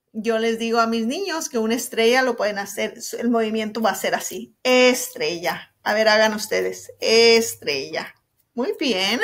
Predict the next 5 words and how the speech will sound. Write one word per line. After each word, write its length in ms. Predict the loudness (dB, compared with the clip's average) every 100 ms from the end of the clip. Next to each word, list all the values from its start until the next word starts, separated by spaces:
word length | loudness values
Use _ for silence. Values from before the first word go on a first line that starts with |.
| 0
amigos. 760 | 0 -4 0 4 4 2 -6 _ _ _ _ _ _ _ _ -10 -10 -16 -18 -12 2
Para 260 | 6 8 6
un 220 | 4 2
corazón, 720 | 4 4 4 2 4 4 4
amigos. 640 | 0 -2 -2 4 4 2